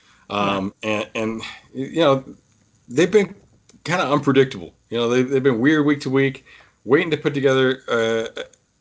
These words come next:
Speaker 1: you know, a, a, a game, and, and the way they are, you know, coming into this one, the importance they're gonna put on it.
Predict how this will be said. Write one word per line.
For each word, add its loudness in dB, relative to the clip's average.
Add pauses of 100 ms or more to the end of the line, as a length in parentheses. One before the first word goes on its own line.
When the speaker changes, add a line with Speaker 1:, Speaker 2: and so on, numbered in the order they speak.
(100)
Speaker 1:
you -6
know, -4
a, -2
a, 2
a 0
game, 2
and, -6
and -6
the -4
way 4
they 2
are, 2
you -8
know, -6
coming -2
into -2
this 0
one, 0 (520)
the 0
importance 0
they're 2
gonna 2
put 0
on 0
it. -6